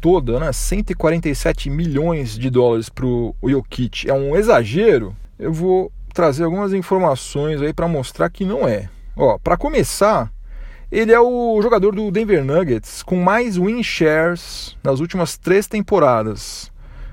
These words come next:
Ou seja, desde que ele estreou na N B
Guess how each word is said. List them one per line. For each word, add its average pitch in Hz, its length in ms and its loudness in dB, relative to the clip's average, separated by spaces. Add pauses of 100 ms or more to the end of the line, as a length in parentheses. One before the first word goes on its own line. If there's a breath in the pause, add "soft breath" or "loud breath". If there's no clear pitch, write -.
(120)
Ou 165 140 2
seja, 123 340 0
desde 175 340 2
que 214 100 -4
ele 202 120 0
estreou 180 460 0
na 185 220 -2
N 190 180 0
B 131 320 0